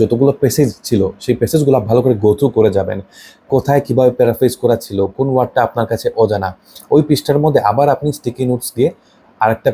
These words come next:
পৃষ্ঠা আপনি নোট হিসেবে রাখবেন, যে নোটের মধ্যে আপনার কাছে যেই ওয়ার্ডগুলো অজানা ছিল বা ভোকাবুলারি বলেন, even সেন্টেন্স যেগুলো বুঝতে আপনার কাছে খুবই কঠিন মনে হয়েছিল, আপনি Google Translate অথবা চ্যাট জিপিটি ইউজ করার মাধ্যমে সেগুলো কিন্তু সুন্দর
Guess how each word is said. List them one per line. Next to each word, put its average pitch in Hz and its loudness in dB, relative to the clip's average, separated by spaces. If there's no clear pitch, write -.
পৃষ্ঠা 139 0
আপনি 120 -4
নোট 165 4
হিসেবে 120 0
রাখবেন, 101 -2
যে 113 2
নোটের 120 2
মধ্যে 160 2
আপনার 117 0
কাছে 123 -2
যেই 110 4
ওয়ার্ডগুলো 113 2
অজানা 123 2
ছিল 110 -2
বা 101 2
ভোকাবুলারি 117 2
বলেন, 120 2
even 139 2
সেন্টেন্স 123 2
যেগুলো 107 2
বুঝতে 123 0
আপনার 110 -4
কাছে 107 -4
খুবই 123 -2
কঠিন 147 2
মনে 104 2
হয়েছিল, 101 0
আপনি 165 -4
Google 135 4
Translate 156 0
অথবা 120 -4
চ্যাট 123 -2
জিপিটি 127 0
ইউজ 113 2
করার 110 2
মাধ্যমে 107 0
সেগুলো 113 2
কিন্তু 139 -2
সুন্দর 127 2